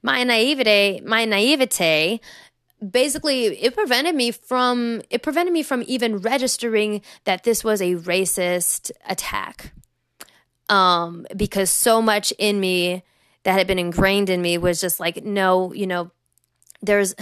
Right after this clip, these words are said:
<laughs> you know, don't, don't play the race card, Nikki. Just because you feel that it is doesn't mean that it's really racist. Um, you're just imagining things, you're overreacting."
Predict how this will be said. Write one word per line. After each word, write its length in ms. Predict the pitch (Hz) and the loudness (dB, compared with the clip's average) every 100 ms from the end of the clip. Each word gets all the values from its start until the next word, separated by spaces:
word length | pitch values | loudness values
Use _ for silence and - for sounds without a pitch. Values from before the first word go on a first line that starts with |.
| 160 | 0
<laughs> 640 | 220 185 - - - _ | 0 0 -6 -16 -18 _
you 120 | - 214 | 0 2
know, 320 | 190 185 139 - - - 202 | 4 2 0 -8 -16 -8 0
don't, 320 | 240 233 196 | 2 2 0
don't 160 | 214 202 | -4 -2
play 180 | 185 | -4
the 100 | 175 | -4
race 240 | 160 156 - | -6 -8 -8
card, 320 | - 160 156 | -4 -4 -4
Nikki. 400 | 165 165 175 170 | -8 -4 -4 -4
Just 340 | 185 214 220 | -4 -6 -4
because 560 | 247 - 220 214 - - | -8 -4 -2 0 -4 -12
you 220 | 202 202 190 | -8 -6 -6
feel 380 | - 220 226 | -4 0 2
that 180 | 220 220 | 2 2
it 140 | 226 220 | 2 2
is 180 | 226 | 0
doesn't 340 | 196 196 202 202 | 0 -2 -2 -4
mean 180 | 196 190 | -4 -4
that 140 | 175 | -4
it's 220 | 180 - | -4 -6
really 460 | 175 175 175 175 175 - - - _ - | -4 -2 0 -2 -6 -14 -20 -20 _ -12
racist. 840 | 175 160 160 - - - - - - - | -4 -2 -2 -2 -2 -2 -4 -4 -8 -4
Um, 600 | 180 170 165 156 156 160 | 0 2 2 0 -4 -8
you're 300 | 170 185 185 | -8 -4 -4
just 220 | 180 170 | -4 -4
imagining 540 | 185 247 262 247 233 220 | 0 0 2 2 2 2
things, 400 | 226 214 202 180 | 0 0 -2 -2
you're 120 | 175 | 0
overreacting." 1120 | 196 196 185 180 175 170 170 190 180 175 | 2 2 2 2 2 2 0 -2 -2 -2